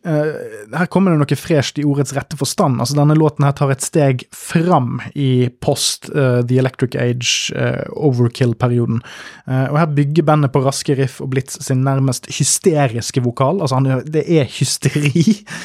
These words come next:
Eh, det er, det er en sånn mani i det, eh, som er smittende i ordets rette forstand. Og så s-, svaier de inn i refrenget i en sånn herlig halvseig svai. Eh, og jeg elsker det. Det er muligens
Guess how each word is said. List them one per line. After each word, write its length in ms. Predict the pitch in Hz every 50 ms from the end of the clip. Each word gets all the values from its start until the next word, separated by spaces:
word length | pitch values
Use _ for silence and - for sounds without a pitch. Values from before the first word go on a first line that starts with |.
| - - - - - - - - 139
Eh, 640 | 135 135 135 135 131 131 127 143 139 135 147 147
det 140 | 143 143 143 - 147
er, 720 | 143 139 135 135 135 135 135 131 131 123 127 127 131 135 135 160
det 140 | 156 147 143
er 80 | 143 147
en 80 | 135 127
sånn 140 | 143 151 151 151 143 - 151 143 143
mani 540 | 143 135 139 143 156 160 151 131 120 113 117
i 140 | - 117 117 117
det, 140 | 117 113 110 - - - - _ -
eh, 460 | 135 127 123 120 120 120 120 - 131 127
som 160 | - 135 127
er 80 | 123 -
smittende 540 | - 143 127 - - _ - 160 143 131 117 117 113 139 127 - _ _ _ - - -
i 140 | 156 143 139
ordets 300 | 143 139 127 123 120 - 123
rette 160 | 117 - 143
forstand. 400 | 131 135 120 - 160 156 139 117 - - - - - - - - - - - _ _ _ _ -
Og 80 | 147
så 80 | 135 165
s-, 140 | 151 - -
svaier 720 | - - - - 160 147 156 151 151 165 175 208 214 190 139
de 60 | 127 143
inn 100 | 147 160
i 80 | 156 143
refrenget 460 | 127 127 - - 160 151 139 127 120
i 20 | 117 117
en 80 | 120
sånn 100 | 147 147 - - - -
herlig 400 | 139 135 127 135 156 165 143 117
halvseig 640 | - 131 127 135 139 - - 139 131 131 131 127
svai. 460 | - - - 143 143 143 123 117 117 - - - - - - _ _ _
Eh, 460 | - 156 160 165 156 151 160 165 165
og 80 | 165 175
jeg 80 | 170 160
elsker 320 | 165 185 - - - 214
det. 180 | 151 - 120 139
Det 80 | 151 156
er 80 | 156
muligens 500 | 156 151 151 170 180 156 156 151 147 -